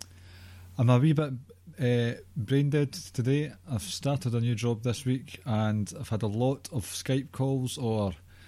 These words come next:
M S Teams calls talking about a lot of buzzwords, talking to a lot of Welsh people.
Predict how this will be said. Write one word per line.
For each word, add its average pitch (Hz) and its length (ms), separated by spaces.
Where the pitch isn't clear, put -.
M 123 140
S 117 160
Teams 120 280
calls 117 500
talking 127 360
about 110 380
a 117 60
lot 127 140
of - 120
buzzwords, 113 720
talking 131 280
to 123 120
a - 20
lot 120 160
of 107 80
Welsh 117 240
people. 135 320